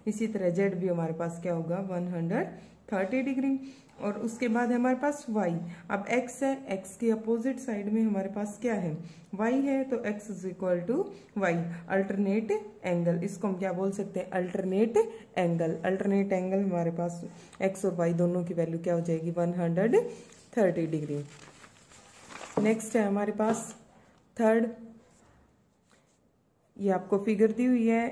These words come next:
एक्स, वाई, जेड की value find करेंगे। X हमारे पास देखते हैं, ये हमारे पास जो symbol दे रखा है, ये किसका है? ninety degree का symbol है। तो हमारे पास x vertically opposite angle हो जाएंगे और एक्स की value भी क्या हो जाएगी? नाइंटी degree।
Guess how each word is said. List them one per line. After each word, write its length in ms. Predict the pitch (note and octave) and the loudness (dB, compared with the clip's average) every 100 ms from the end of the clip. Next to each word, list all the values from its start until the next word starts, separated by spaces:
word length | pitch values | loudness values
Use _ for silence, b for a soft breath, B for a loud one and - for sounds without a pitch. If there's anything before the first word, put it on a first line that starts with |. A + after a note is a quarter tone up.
| - | -2
एक्स, 220 | G3 - | -4 0
वाई, 140 | G3+ F#3 | 0 2
जेड 280 | F#3 F3+ E3+ | 0 -2 0
की 80 | |
value 260 | F3 F#3 A#3 | 0 2 2
find 340 | A#3 A3+ A3 G#3+ | 2 2 2 2
करेंगे। 440 | A3+ A3+ A3+ A3+ A3+ B B | 4 6 8 6 2 B B
X 240 | A3 A3+ - | 2 4 4
हमारे 300 | A3+ F#3+ F#3 | 6 6 2
पास 220 | F#3+ G3+ | 2 0
देखते 380 | G3+ G3+ G3+ G#3+ | 2 0 0 0
हैं, 140 | A3+ A#3+ | 2 4
ये 220 | A3+ B3 | 4 6
हमारे 280 | A3 G3 F#3+ | 6 4 2
पास 320 | G3+ G#3 - | 0 0 2
जो 100 | G#3+ | 2
symbol 340 | G#3+ G#3+ G#3 G#3+ | 4 2 2 2
दे 120 | A3 | 4
रखा 200 | A3 A3+ | 2 0
है, 60 | G#3 | 0
ये 100 | G3+ | 0
किसका 360 | G#3 G#3+ - F#3+ | -2 -4 0 -2
है? 140 | D#3+ B B B - | -2 B B B -4
ninety 360 | D#3+ E3 E3+ G#3+ | 0 0 0 0
degree 280 | A3 A3+ A#3+ | 2 0 2
का 140 | B3+ | 2
symbol 420 | B3+ B3+ B3 C4 | 4 2 4 4
है। 120 | B3 A#3 B B - | 4 0 B B 0
तो 100 | G#3+ | 2
हमारे 200 | G#3 G3 | 4 4
पास 240 | G3+ G#3 - | 0 0 0
x 300 | G#3+ - A3+ A3 F#3+ | -2 -2 -4 -2 4
vertically 460 | G3 G3 A3+ A#3 | 6 6 2 4
opposite 480 | A#3 A3+ A3+ A3+ B3 | 2 6 6 6 6
angle 300 | A#3+ A#3+ B3+ | 6 6 6
हो 100 | C4 | 6
जाएंगे 460 | B3+ C#4 F4 C#4 F#3+ B B B G3 | 6 2 4 2 0 B B B -4
और 140 | G3 G3+ | 0 -2
एक्स 200 | G3 - | -4 -2
की 120 | A3 | 2
value 280 | G#3 G3+ G3 | 2 2 0
भी 120 | F#3+ | 0
क्या 140 | G3+ | 2
हो 80 | F#3+ | 2
जाएगी? 420 | F3 F3 G3+ D#4+ D4 | 0 0 2 2 4
नाइंटी 440 | G#3 B3 B3+ C#4+ | 6 6 4 2
degree। 320 | C4+ C4+ C#4+ | 2 2 0